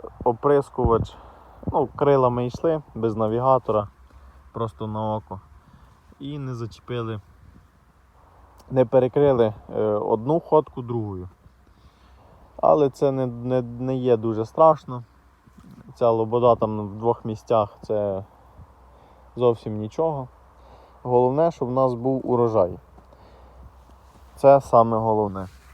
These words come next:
Е, на даний момент, е, сьогодні в нас дванадцяте серпня. Е, на дванадцяте серпня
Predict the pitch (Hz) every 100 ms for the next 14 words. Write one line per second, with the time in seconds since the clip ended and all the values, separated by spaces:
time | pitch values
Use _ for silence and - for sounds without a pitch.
0 | - - _ _ _ - - - - 120
1 | 110 110 117 127 123 131 127 120 113 110
2 | 110 107 101 - - - - - - 117
3 | 107 104 - 127 117 120 110 107 107 107
4 | 98 - - 110 113 120 113 107 - -
5 | 104 - 143 165 160 160 - _ - -
6 | _ - _ _ _ _ _ _ _ _
7 | _ - _ - - - - - - -
8 | - - - - - 110 104 104 110 120
9 | 120 110 117 123 131 123 120 110 110 -
10 | 151 156 - 110